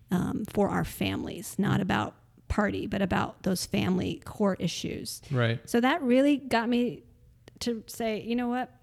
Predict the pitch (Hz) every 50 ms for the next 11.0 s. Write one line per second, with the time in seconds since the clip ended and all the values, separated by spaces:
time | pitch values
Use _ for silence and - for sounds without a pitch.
0 | _ _ _ _ - - - - - - - - 202 220 220 208 196 202 214 233
1 | 254 240 247 233 240 233 233 247 240 269 240 240 226 - 254 233 220 226 247 -
2 | - 196 196 202 220 240 233 - 208 208 202 202 202 196 196 190 208 214 233 240
3 | 247 269 277 - - 208 - - 214 202 202 190 185 - - - - - - -
4 | - - - - - - _ _ - - 196 185 190 208 208 - - 180 185 190
5 | 190 170 - 214 220 247 262 233 208 190 180 180 175 - - 180 175 170 185 170
6 | 170 175 175 - - - - - 180 175 170 - - - _ - 143 156 - 220
7 | - 190 190 208 214 214 202 - 87 80 - - - 196 196 - 233 226 - -
8 | - 269 247 - - - - - - 214 196 190 196 190 185 185 101 87 185 -
9 | - 214 185 - - 233 - - 196 185 - - - - 208 226 131 123 117 -
10 | 190 190 196 190 185 - - - - - - - - - - - - - - -